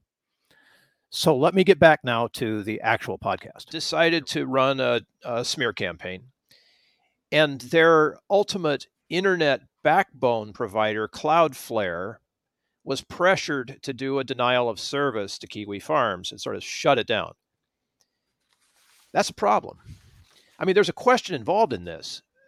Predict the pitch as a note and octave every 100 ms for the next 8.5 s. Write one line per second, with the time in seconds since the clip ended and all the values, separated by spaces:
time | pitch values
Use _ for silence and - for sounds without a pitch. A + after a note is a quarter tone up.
0 | _ _ - D3 C#3+ - - _ _ _
1 | _ _ B2 A2+ E3 F#3 - E3 E3+ -
2 | D#3+ C3+ D3 C3 G#2+ A2+ A2+ - E2+ -
3 | - _ _ _ _ D3 D#3 - A#3+ A#3
4 | F3+ G3+ F3+ D3 D3 E3+ D3+ C3+ A#2+ A2
5 | - D#3+ - C3+ C3 C3+ - E3 E3 D#3
6 | - E3 E3 D#3 C3+ C3+ C3+ F#3 D3+ B2+
7 | B2+ C#3+ - C#3 C3 A#2+ - C3+ A2+ F#2+
8 | - G#2+ G2 F2+